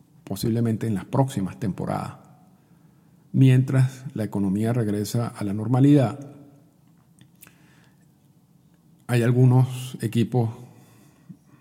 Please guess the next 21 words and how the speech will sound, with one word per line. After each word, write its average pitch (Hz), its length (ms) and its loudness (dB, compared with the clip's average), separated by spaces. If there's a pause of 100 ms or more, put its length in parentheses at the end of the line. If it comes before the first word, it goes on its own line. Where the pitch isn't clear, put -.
(1080)
o - 40 -20
sea, 107 140 -6
el 90 100 -6
perfil 123 420 2
de 123 100 2
los, 98 260 -4
de 107 100 -4
los 92 140 -4
equipos 104 320 -4
ha 107 60 -4
cambiado 110 560 -2 (840)
con 95 240 -2
el 90 200 -6 (200)
paso 95 280 -4
del 95 160 -2
tiempo, 117 580 2
de 95 100 -2
los 95 120 -4
dueños 127 320 4
de 101 60 -4
equipos. 131 360 -2